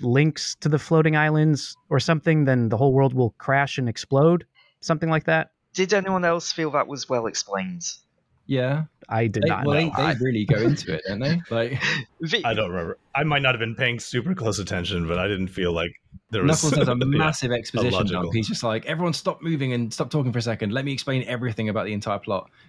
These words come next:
Speaker 3: Um, in fact, I'm watching it and it's, it's on that bit right now. There's, um, there's some sort of gla-, there's glacier or glaciers that, uh,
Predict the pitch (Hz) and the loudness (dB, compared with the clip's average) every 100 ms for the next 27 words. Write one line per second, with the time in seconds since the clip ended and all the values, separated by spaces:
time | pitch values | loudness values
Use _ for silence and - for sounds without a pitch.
0 | _ - 107 104 - - 123 131 135 139 | _ -4 -4 -4 -8 -8 -6 0 2 0
1 | 143 - 104 90 92 85 - 98 - - | -2 -4 -4 -4 -6 -8 -10 -10 -10 -16
2 | _ _ - 110 110 95 101 104 101 107 | _ _ -8 -4 -4 -6 -8 -6 -4 -4
3 | 95 - - - 117 110 120 113 117 - | -6 -10 -14 -4 -4 0 -2 0 -4 -8
4 | - 117 117 151 143 151 117 107 127 127 | -14 -6 -4 -2 -2 -2 -4 -4 -4 -4
5 | 120 113 107 110 - - - - 127 120 | -6 -4 -4 -4 -8 -18 -10 -4 -4 -2
6 | - 107 98 98 104 107 - 98 98 95 | -2 -2 -2 -4 -4 -6 -6 -4 -2 -4
7 | 92 - _ _ _ 101 95 95 95 - | -6 -10 _ _ _ -10 -4 -4 -4 -8
8 | - - 101 95 | -14 -8 -4 -4